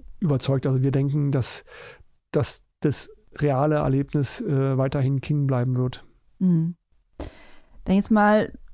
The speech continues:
Speaker 2: Corona noch mal kurz zur Seite geschoben. Ähm, was wünschst du dir noch für deine Laufveranstaltungen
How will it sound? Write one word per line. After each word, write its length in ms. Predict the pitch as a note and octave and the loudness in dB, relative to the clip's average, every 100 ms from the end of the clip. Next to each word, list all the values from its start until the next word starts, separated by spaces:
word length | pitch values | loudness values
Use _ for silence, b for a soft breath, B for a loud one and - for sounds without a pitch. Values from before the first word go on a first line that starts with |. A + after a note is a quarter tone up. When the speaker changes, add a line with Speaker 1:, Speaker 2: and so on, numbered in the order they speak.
| - | -16
Speaker 2:
Corona 380 | - F#3+ G3+ G#3+ | -6 0 2 4
noch 120 | G#3 | 4
mal 120 | G3+ G3 | 4 2
kurz 220 | F#3+ - | -2 -4
zur 100 | E3 | -4
Seite 380 | D3+ D3+ - D#3 | -2 -2 -4 -6
geschoben. 560 | D3 - C#3+ F3 G#3 - - - | -6 -6 -2 -2 -2 -6 -16 -4
Ähm, 320 | E3 E3 E3 - - - _ - | 0 2 0 -4 -20 -20 _ 0
was 500 | F3+ A#3+ - - - - | 2 2 -4 -10 -12 -12
wünschst 400 | F3+ F#3 G#3+ - | 0 2 2 0
du 80 | F#3+ | -8
dir 300 | F#3 F#3 F#3 | -2 0 2
noch 420 | F3+ E3+ F3 - | 2 0 -2 -10
für 680 | - - F3 E3+ E3 D#3+ E3 - _ _ _ - | -18 -8 0 2 2 2 0 -4 _ _ _ -2
deine 180 | F3 E3+ | 2 4
Laufveranstaltungen 1080 | D#3 D3+ - - C#3+ - - - - D#3 | 2 0 -4 -2 -4 -6 -6 -4 -6 -6